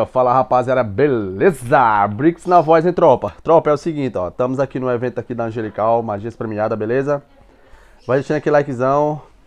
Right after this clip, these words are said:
se inscreve no canal, compartilha pra geral esse vídeo, beleza? Vai ajudar muita gente aí. E é isso aí, rapaziada. É...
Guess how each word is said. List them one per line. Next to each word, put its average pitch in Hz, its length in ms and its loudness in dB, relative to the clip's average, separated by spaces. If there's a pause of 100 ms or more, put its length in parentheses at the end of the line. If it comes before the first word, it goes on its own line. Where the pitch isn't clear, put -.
(340)
se - 80 -20
inscreve 139 260 -2
no 147 80 -6
canal, 127 300 0
compartilha 131 340 -6
pra 131 140 -2
geral 123 220 0
esse 120 160 -6
vídeo, 117 180 -6
beleza? 120 400 -6 (680)
Vai 110 120 -4
ajudar 113 180 -2
muita 120 240 -4
gente 113 180 -8
aí. 120 300 -4 (240)
E 135 60 -4
é 139 80 0
isso 143 120 -8
aí, 147 60 0
rapaziada. 107 600 -4
É... 117 500 -2